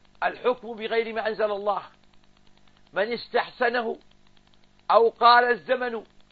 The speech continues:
يفرض علينا إيجاد قوانين وضعية تتناسب مع حال البشر وتن-، وت-، وتتطابق مع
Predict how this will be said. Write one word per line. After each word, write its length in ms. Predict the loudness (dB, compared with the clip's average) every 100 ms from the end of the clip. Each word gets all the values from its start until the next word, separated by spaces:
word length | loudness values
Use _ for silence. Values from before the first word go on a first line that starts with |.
| -20 -20 -20 _ _ _ -10
يفرض 540 | -2 -2 -4 -10 -6
علينا 680 | 0 2 2 -2 -6 -8 -10 -18 _ _ _ _ -20 _ -20 -14
إيجاد 640 | -10 -10 -6 -2 -2 -2
قوانين 920 | -4 -2 -2 0 0 -2 -8 -12 -10 -10
وضعية 640 | -8 -10 -12 -10 -10 -10 -14 _ _ _ _ _ -10
تتناسب 800 | -8 -4 -4 -2 -2 -2 -2 -4
مع 500 | -6 -6 -2 -2 -4 -14 -20 _ _ _ -20 _ _ _
حال 420 | -8 0 2 2 0
البشر 640 | -6 -8 -4 -4 -6 -10 _ _ _ _ -20 _ -20 _ -16 -10
وتن-، 300 | -10 -8 -8
وت-، 340 | -8 -8 -8
وتتطابق 840 | -8 -10 -8 -6 -4 -6 -8 -10
مع 340 | -8 -6 -8